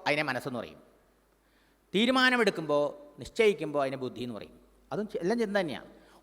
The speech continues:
ഓർമ്മിക്കുമ്പോൾ അതിനെ ചിത്തം എന്ന് പറയും.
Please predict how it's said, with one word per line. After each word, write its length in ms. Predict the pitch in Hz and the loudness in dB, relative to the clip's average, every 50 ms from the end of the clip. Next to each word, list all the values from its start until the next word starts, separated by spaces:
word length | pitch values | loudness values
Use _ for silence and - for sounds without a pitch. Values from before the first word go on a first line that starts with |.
| - 160 | 2 4
ഓർമ്മിക്കുമ്പോൾ 680 | 175 196 208 233 262 269 269 233 220 196 170 170 175 190 - - - | 4 4 4 4 2 2 0 0 -2 0 2 2 2 2 0 -2 -6
അതിനെ 240 | 139 139 147 156 175 - - - - - - - _ _ _ _ _ _ _ _ _ _ _ _ - - - | -4 -2 -2 -2 -4 -4 -6 -12 -20 -20 -20 -20 _ _ _ _ _ _ _ _ _ _ _ _ -20 -14 -12
ചിത്തം 340 | - 156 - - - 160 151 147 | -12 -12 -12 -2 0 0 2 2
എന്ന് 100 | 135 120 | -2 -6
പറയും. 200 | 101 87 - - | -8 -8 -12 -16